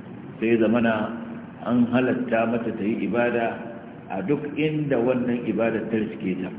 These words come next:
Saboda haka duk inda sallah ta same ka, za ka tsaya ka yi sallah a wannan gurin, matuƙar dai guri ne mai tsarki.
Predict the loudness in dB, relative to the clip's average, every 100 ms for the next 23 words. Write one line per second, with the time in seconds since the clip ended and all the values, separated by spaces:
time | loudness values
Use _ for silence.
0 | -12 -10 -2 2 4 2 0 -2 -2 0
1 | 0 2 2 4 2 0 0 0 0 0
2 | 2 0 -2 -8 -10 -12 -14 -8 0 0
3 | 2 0 0 0 0 -2 0 0 2 4
4 | 4 2 0 0 0 2 0 0 0 -2
5 | 0 0 2 2 2 4 4 4 2 -2
6 | -4 -4